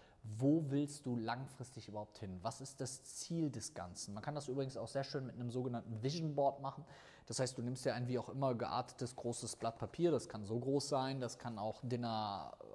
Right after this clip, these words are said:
eine Million sein. Nee, ich glaub, dinner minus eintausend, um es immer größer werden zu lassen. Und dann klebst du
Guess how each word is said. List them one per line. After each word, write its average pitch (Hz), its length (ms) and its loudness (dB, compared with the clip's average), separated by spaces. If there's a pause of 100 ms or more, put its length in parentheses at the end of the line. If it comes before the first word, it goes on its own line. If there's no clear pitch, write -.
(120)
eine 120 200 -2
Million 123 480 2
sein. 156 380 4 (480)
Nee, 107 260 -8
ich - 100 -14
glaub, 113 200 -10
dinner 117 340 -2
minus 120 380 -2
eintausend, 127 720 2 (380)
um 113 360 -2
es - 160 -6
immer 120 200 0
größer 123 320 0
werden 135 200 0
zu - 100 -8
lassen. 127 300 0
Und 120 160 0
dann 123 120 2
klebst 165 440 4
du 156 180 6